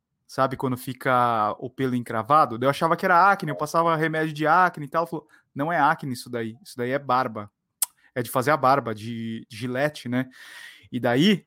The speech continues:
por esse motivo que eu deixei a barba também,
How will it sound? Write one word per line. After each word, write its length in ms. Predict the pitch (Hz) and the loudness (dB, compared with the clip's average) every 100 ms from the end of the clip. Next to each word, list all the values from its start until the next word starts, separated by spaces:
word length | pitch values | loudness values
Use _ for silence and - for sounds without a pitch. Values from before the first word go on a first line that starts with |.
| _ _ _ - | _ _ _ -2
por 140 | 139 | 6
esse 280 | 156 233 - | 6 6 4
motivo 560 | 220 180 - 214 208 151 | 0 -2 0 2 2 0
que 80 | |
eu 40 | 170 | 2
deixei 320 | 160 - 160 | 0 0 0
a 80 | 147 | 2
barba 320 | 139 131 127 | 2 0 -4
também, 420 | 135 127 117 104 | -8 -8 -8 -10